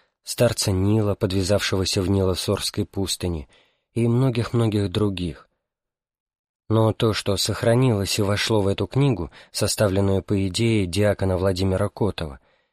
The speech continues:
это бесценное духовное сокровище,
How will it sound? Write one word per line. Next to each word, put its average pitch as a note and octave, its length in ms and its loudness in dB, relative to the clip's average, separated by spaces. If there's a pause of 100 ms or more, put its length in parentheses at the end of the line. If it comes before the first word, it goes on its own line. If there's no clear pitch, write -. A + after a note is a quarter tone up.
(320)
это A2 320 0
бесценное A#2 720 0
духовное A2 560 0
сокровище, G#2 840 -2